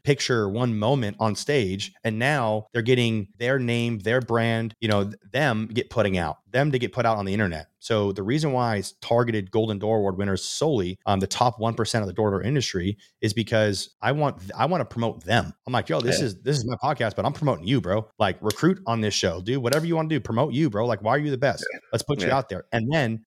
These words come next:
Speaker 1: thirdly, um, is because obviously I wanted to add,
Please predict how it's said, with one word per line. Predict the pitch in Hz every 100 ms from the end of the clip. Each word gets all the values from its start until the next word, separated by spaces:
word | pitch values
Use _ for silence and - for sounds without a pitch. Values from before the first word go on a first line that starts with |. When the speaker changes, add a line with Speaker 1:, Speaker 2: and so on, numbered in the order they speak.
| -
Speaker 1:
thirdly, | 190 180 104 110 110
um, | 113 110 104 98 101
is | 110
because | 120 123 117 110
obviously | 110 147 139 120
I |
wanted | 117 107
to | 107
add, | 107